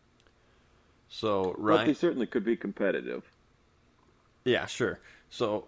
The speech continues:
Speaker 1: Ryan kinda mentioned it's like they move up a weight class, if you will. We've kind of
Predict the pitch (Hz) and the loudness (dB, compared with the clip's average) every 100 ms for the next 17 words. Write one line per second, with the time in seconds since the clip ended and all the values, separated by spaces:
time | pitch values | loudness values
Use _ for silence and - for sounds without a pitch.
0 | _ 123 117 123 113 117 107 104 101 - | _ 2 4 2 0 0 0 0 -2 -4
1 | 95 95 73 95 - 101 98 101 98 101 | -4 -6 -6 -8 -4 -2 -2 -2 -2 -2
2 | 98 95 101 95 95 92 95 82 - 95 | 0 -2 -2 0 -2 0 -2 -2 -4 -8
3 | - 87 82 78 78 98 113 139 - 139 | -6 -6 -4 -6 -6 -4 -4 -2 -2 -2
4 | 117 | -2